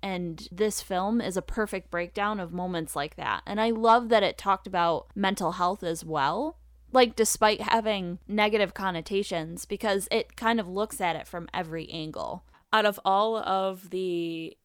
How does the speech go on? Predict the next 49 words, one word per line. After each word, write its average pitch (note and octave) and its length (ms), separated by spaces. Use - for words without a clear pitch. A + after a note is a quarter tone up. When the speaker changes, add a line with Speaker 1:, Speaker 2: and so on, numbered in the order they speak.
Speaker 2:
angles E3+ 440
that D#3+ 140
it - 80
looks F#3+ 320
at, E3 420
uh, - 140
Mima's E3+ 540
is, D#3 140
I D#3+ 160
think, D#3 360
the E3+ 100
one D#3+ 180
that's - 280
very D3+ 240
telling. - 540
Yeah, A3 440
so B3+ 200
going F#4 240
back D4 200
to A#3 120
Mima G3 340
after F#3 340
she E3+ 280
films G3+ 420
the F3 140
rape F3+ 240
scene, F#3 420
she, - 220
of - 100
course, G3 260
breaks, F3+ 600
right? E3+ 280
So F#3 120
talking F#3+ 180
about F3+ 240
her E3+ 80
mental E3+ 340
illness, F#3 480
Speaker 1:
Mm-hmm. G3 420
Speaker 2:
she A3+ 480
breaks G#3 480
when G#3+ 140
she G#3 180
imagines G3 600
that F3 100
her - 100
fish - 400
are D3 100
dead. C3 460